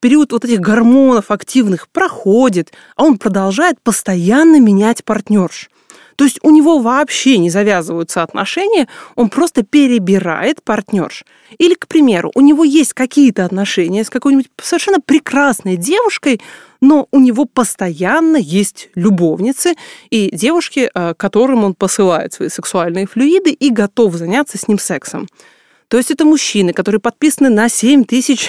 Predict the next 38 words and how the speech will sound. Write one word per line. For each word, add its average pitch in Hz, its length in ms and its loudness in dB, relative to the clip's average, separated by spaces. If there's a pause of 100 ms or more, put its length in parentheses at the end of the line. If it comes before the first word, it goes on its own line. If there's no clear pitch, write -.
(120)
<laughs> - 120 -8
девушек 240 540 -2
всех - 280 -4
из 247 120 0
города, 226 500 0 (340)
которые 233 340 0
привлекательно 226 680 0
выглядят. 156 480 -4 (320)
У 214 80 2
него 285 160 4
постоянно 277 540 0
сто - 280 0
каких-то 285 460 -2
диалогов 240 640 0
с - 40 -6
совершенно 247 520 0
разными 220 400 0
девушками, 180 600 -2 (280)
и 262 80 2
он 339 160 6
всегда 202 840 -2
открыт 202 580 -2
к 220 180 0
контакту 170 720 -6
с 269 60 -2
девушками 262 640 -4 (280)
и - 80 -4
всегда 226 420 -2
готов, 330 400 -4 (120)
э, 233 220 0 (440)
накормить 233 440 0
их 196 120 -4
ужином 381 380 4
и 339 140 -4
заняться 277 280 0
с - 120 -8
ними 214 120 0
сексом. - 480 -10